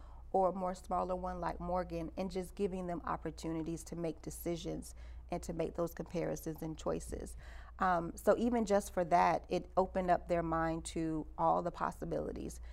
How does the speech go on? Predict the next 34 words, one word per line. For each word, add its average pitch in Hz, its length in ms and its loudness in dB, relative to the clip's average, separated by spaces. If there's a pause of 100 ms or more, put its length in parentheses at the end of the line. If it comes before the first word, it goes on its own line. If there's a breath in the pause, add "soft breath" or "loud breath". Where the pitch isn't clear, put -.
(300 loud breath)
And 175 160 4
in 180 160 2
that 175 160 6
college 185 340 4
readiness 180 420 0
workshop, 170 440 2
we 254 100 2
talked - 300 4
about 202 240 6
careers 180 480 0
as 170 220 2
well. 170 420 4 (300 loud breath)
One 180 220 4
young 175 220 2
man 170 220 0
wanted 170 220 0
to 170 80 -8
be 175 140 0
a 180 60 2
barber 156 440 0
and 156 180 -2
have 160 320 0
business 170 480 0
and 156 160 0
all 175 240 2
of 170 100 -6
this, 185 300 0
and 165 200 0 (440 loud breath)
it's 214 200 4
okay 220 520 2 (580)
to 202 80 2
have 190 380 6
those 185 240 4
different 175 500 2